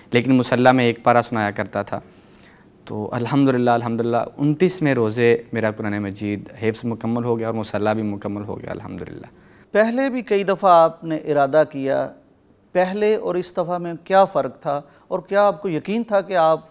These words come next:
Speaker 2: वाक़तन, अ, कर लेंगे हिफ्ज, सुना देंगे मुसल्ला? ये तो जिनको पहले से याद होता है उनकी टांगें कांपने लगती हैं, रमज़ान आता है।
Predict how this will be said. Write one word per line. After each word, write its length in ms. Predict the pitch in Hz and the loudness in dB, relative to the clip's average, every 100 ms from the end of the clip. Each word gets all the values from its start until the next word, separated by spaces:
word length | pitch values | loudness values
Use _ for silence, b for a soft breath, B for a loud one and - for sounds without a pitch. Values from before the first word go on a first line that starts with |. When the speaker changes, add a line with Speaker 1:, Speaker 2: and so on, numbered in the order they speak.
| 143 | -4
Speaker 2:
वाक़तन, 480 | 147 175 165 165 147 | -4 -4 -8 -8 -8
अ, 520 | - 143 139 - - | -12 -16 -16 -18 -2
कर 120 | 151 | 0
लेंगे 260 | 156 165 151 | 0 0 0
हिफ्ज, 240 | 143 135 | -2 -6
सुना 320 | - - 143 143 | -10 -6 -2 -2
देंगे 200 | 147 143 | -4 -8
मुसल्ला? 380 | 135 127 127 127 b b b b b 165 | -10 -10 -12 -14 b b b b b -8
ये 60 | |
तो 100 | 170 | -6
जिनको 260 | 180 190 190 | -4 -2 -2
पहले 300 | 190 165 214 | 2 4 4
से 140 | 214 | 2
याद 180 | 190 160 | 4 4
होता 260 | 160 156 151 | 2 0 0
है 100 | 147 | 0
उनकी 240 | 139 139 | -2 -8
टांगें 320 | 170 165 156 156 | -8 -6 -4 -2
कांपने 300 | 156 143 151 | -4 -2 -6
लगती 260 | 139 - | -8 -8
हैं, 100 | 143 | -8
रमज़ान 320 | 135 127 123 | -6 -4 -4
आता 220 | 123 117 | -4 -8
है। 100 | 123 | -14